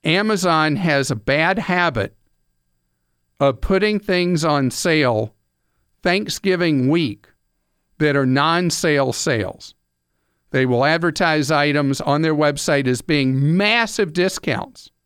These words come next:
that really aren't at all.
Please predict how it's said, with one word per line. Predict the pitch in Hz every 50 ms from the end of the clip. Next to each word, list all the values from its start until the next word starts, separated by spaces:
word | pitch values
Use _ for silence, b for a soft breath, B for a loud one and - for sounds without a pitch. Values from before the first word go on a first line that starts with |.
| _ _ _ _ _ _ _ _ _ _ _ _ _ _ _ _ _ _ -
that | 147 143 135
really | 139 139 165 185 190 185 175
aren't | 156 151 156 160 151
at | 143 123 -
all. | - 123 135 127 113 95 - - -